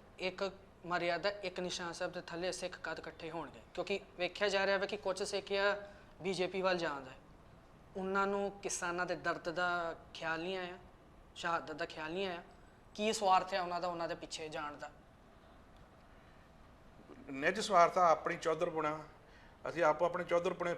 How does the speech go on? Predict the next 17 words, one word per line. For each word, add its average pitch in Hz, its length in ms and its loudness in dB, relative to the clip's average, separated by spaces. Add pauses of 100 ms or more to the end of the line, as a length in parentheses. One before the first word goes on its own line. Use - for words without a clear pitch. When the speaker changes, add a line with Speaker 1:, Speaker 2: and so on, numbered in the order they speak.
(140)
Speaker 2:
ਆਪਾਂ 147 180 0
ਕੌਮ 147 260 6
ਨੂੰ 170 100 0
ਸਾਈਡ 139 220 4
ਕਰ 143 140 4
ਦਿੰਦੇ 156 160 2
ਹਾਂ, 147 80 6
ਆਪੋ 143 160 4
ਆਪਣੇ 156 200 2
ਚੌਧਰਪੁਣੇ 156 480 0
'ਚ 139 80 -2
ਲੱਗ 113 120 0
ਜਾਂਦੇ 113 240 -4
ਹਾਂ। 107 80 -10 (160)
Speaker 1:
ਹੂੰ। 175 140 -6 (320)
Speaker 2:
ਇੱਥੇ - 240 -4
ਕੌਮ, 156 300 6